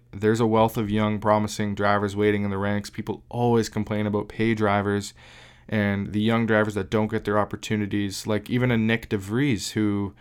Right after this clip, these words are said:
I don't rate as high as I would an Oscar Piastri or Teo Pourchaire, who's gonna be coming in anytime soon.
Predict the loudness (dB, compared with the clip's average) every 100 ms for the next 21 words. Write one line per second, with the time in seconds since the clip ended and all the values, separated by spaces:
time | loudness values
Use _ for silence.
0 | -20 -20 -16 -10 2 4 6 4 2 0
1 | 2 2 -2 -2 0 0 0 -2 -4 -4
2 | -6 -4 -4 -4 -8 -6 0 0 0 0
3 | 0 2 0 -2 0 0 -2 -8 -2 0
4 | 0 -2 -4 -2 -2 -4 -2 0 0 0
5 | 0 -2 0 0 0 0 0 0